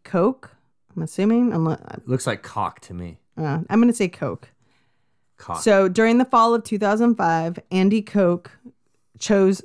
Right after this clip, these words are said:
Speaker 1: suite mate, took Cho out to some parties at the start of the fall semester in two thousand five. At one party, Cho got quote-unquote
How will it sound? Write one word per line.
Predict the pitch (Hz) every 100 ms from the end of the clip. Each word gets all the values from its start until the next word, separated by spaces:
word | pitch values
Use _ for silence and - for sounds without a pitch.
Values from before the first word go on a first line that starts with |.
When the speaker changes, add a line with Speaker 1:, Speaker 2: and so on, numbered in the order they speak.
| -
Speaker 1:
suite | - 233 175
mate, | 165 160 - -
took | 240 233
Cho | - - 214 202 -
out | 180 190
to | -
some | 190 185 165
parties | - - 269 214 160 170 -
at | -
the | 180
start | - 180 170
of | 170
the | 165
fall | - 175 165
semester | - 170 214 - 165
in | 156
two | 160 175
thousand | 160 147 123 143
five. | 202 151 - - - _ _ _ _ -
At | 180 180
one | 214 302 302
party, | 185 170 165 156 165 -
Cho | - - 202 196
got | 190 175 -
quote-unquote | - - 185 180 175 - 170 151